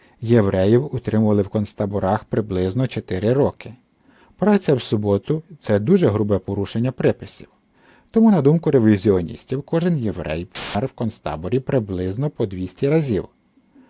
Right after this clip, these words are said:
Шість мільйонів разів сумарно можуть дати тридцять тисяч ув'язаних євреїв. Тому можете вважати цю цифру навіть заниженою. Ревізіоністська теорія замішана на релігії,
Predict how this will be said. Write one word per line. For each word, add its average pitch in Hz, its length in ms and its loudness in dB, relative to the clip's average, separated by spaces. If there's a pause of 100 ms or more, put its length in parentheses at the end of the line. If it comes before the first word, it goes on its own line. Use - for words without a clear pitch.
(280)
Шість - 300 -4
мільйонів 107 400 2
разів 104 520 0 (140)
сумарно 117 480 0
можуть 107 300 -2
дати 120 320 0
тридцять 107 540 -2
тисяч 143 440 -6
ув'язаних 92 640 -8
євреїв. 131 440 0 (800)
Тому 120 560 2
можете 110 460 -2
вважати 104 460 -2
цю 180 160 -4
цифру 131 540 -2
навіть 104 400 -2 (140)
заниженою. 101 800 -2 (1300)
Ревізіоністська 107 840 6
теорія 180 720 4 (100)
замішана 151 880 2
на 151 180 0
релігії, 165 640 -4